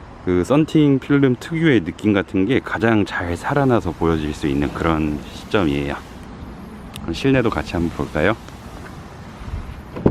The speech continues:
실내는 역시 전국적으로 가장 많은 시공이 이루어지고 있는 아이나비 큐엑스디 오천 모델 작업되어 있고요.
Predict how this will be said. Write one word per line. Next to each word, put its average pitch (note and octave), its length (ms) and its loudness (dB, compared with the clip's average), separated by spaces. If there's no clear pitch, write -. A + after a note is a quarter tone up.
실내는 A#2+ 340 6
역시 A2 640 4
전국적으로 F#2 680 4
가장 F2+ 400 4
많은 F2 380 6
시공이 G2+ 400 4
이루어지고 D#2 480 2
있는 G2 520 4
아이나비 D#2 720 4
큐엑스디 G#2 440 2
오천 F#2+ 320 4
모델 E2 320 4
작업되어 D2+ 520 0
있고요. F2+ 360 0